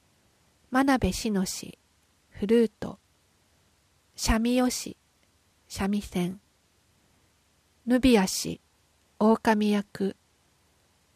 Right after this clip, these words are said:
月野かなし、ピアノ。日時、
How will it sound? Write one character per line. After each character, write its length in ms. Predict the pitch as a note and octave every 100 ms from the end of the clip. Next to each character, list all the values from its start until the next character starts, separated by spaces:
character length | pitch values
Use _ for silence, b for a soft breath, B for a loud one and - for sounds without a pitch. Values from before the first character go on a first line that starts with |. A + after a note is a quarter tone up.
| _ -
月 320 | C#4 - C4+
野 160 | F#3+
か 160 | - A#3+
な 160 | G#3 F#3
し、 300 | - - - _ _ _ _ _ -
ピ 180 | A#3+ A#3+
ア 100 | A3+
ノ。 240 | G#3+ G#3 - _ _ _ _ _ _ _ _ _ _ _ _ _ _ _ -
日 380 | B3+ C#4 B3 G#3
時、 240 | F#3+ -